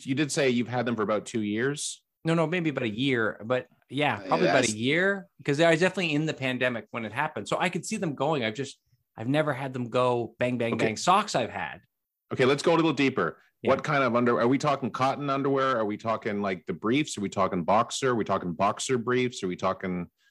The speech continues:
Speaker 2: Yeah,
Speaker 1: what are we
Speaker 2: yeah.
Speaker 1: talking here?
Speaker 2: I'm, like, a boxer briefs trunk guy. So it's like
Speaker 1: Right.
Speaker 2: the boxer briefs, but they're up a bit higher.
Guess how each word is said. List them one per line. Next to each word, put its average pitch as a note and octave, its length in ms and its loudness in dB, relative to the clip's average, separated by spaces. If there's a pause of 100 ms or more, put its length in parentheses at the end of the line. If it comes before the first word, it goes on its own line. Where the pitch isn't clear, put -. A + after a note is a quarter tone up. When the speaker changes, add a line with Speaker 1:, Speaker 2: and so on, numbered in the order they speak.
(100)
Speaker 2:
Yeah, B2+ 140 2
Speaker 1:
what A#2 40 6
are A#2 40 8
we A#2+ 60 6
Speaker 2:
yeah. B2+ 60 4
Speaker 1:
talking F2 300 2
here? D2+ 200 -6
Speaker 2:
I'm, D#3 160 2
like, D#3+ 200 0
a C3+ 60 0
boxer C3 520 0
briefs A2+ 680 -6
trunk - 400 -6 (200)
guy. F2+ 400 -4 (140)
So - 120 -6
it's A#2 100 -2
like A2 100 8
Speaker 1:
Right. F2+ 60 4
Speaker 2:
the A#2+ 40 2
boxer B2+ 420 2
briefs, A#2+ 320 -2
but A2+ 120 -6
they're A2 120 4
up G#2 220 -2
a A2 80 0
bit G#2+ 160 0
higher. F#2 420 -4